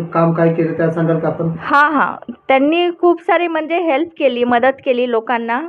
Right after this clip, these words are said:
Speaker 2: काही लोकांना मशीन मिळवून दिलेत, चक्की मिळवून दिलेत, डंक मिळवून दिलेत. शिवाय काही व-, वस्तू असेल ते वाटप केली आहे,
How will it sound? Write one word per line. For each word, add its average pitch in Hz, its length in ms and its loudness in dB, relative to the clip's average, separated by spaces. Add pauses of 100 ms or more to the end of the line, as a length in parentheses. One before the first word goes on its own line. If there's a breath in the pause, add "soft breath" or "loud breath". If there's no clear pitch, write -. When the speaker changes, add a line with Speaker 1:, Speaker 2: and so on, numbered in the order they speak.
(540 soft breath)
Speaker 2:
काही 269 360 -2
लोकांना 285 380 2
मशीन 311 360 -4
मिळवून 269 360 0
दिलेत, 254 320 0 (300)
चक्की 285 280 2
मिळवून 285 360 4
दिलेत, 254 380 0
डंक 277 280 -2
मिळवून 302 420 -2
दिलेत. 247 340 0 (520 loud breath)
शिवाय 285 440 2
काही 302 420 -2
व-, 269 240 -2 (160)
वस्तू 269 400 0
असेल 285 460 2
ते 285 120 2
वाटप 269 460 0
केली 254 340 -2
आहे, 254 140 2